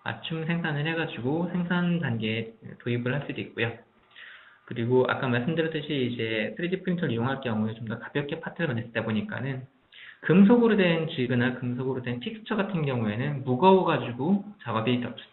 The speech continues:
지체된 경우가 있을 겁니다. 이런 것들을 쓰리디 프린터에 제작하면은, 어, 퍼포먼스는 동일하면서 훨씬 가볍게 파트를 만들 수 있기 때문에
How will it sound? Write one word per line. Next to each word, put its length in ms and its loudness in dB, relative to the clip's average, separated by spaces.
지체된 380 -2
경우가 220 0
있을 160 -6
겁니다. 420 -6
이런 240 0
것들을 520 0
쓰리디 200 -4
프린터에 320 -6
제작하면은, 640 -4
어, 480 -8
퍼포먼스는 540 4
동일하면서 680 0
훨씬 240 -4
가볍게 560 -4
파트를 300 -8
만들 180 -6
수 60 -16
있기 200 -10
때문에 500 -4